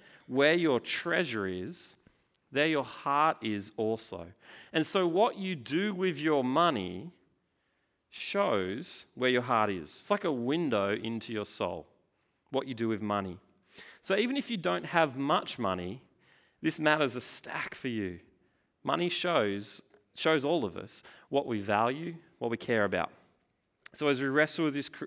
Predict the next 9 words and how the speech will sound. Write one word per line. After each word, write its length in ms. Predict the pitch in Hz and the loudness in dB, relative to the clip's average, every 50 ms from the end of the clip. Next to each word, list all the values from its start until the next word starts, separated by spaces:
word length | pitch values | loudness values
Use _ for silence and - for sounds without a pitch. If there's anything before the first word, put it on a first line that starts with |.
| - | -8
this 200 | - 123 117 117 | -6 -6 -4 -4
issue 300 | 139 139 131 - 151 135 | -2 -4 -4 -2 -2 -2
of 120 | 117 98 98 | -2 -2 0
money 420 | 107 117 123 135 139 139 139 131 | 2 4 4 4 4 4 2 0
and 140 | 110 101 101 | 0 0 -2
generosity 640 | 104 131 127 127 120 123 127 123 - - 127 117 113 | -2 -2 0 0 2 2 0 0 0 -4 -6 -6 -8
tonight, 420 | - - 117 110 110 113 139 156 - - - - - - - - - _ _ _ _ _ _ _ _ - | -8 -6 -2 0 2 2 2 0 -2 -6 -20 -20 -20 -20 -20 -20 -20 _ _ _ _ _ _ _ _ -4
know 240 | 120 127 139 151 151 | -2 2 2 2 2
God, 260 | - 160 147 143 | 0 0 -2 -2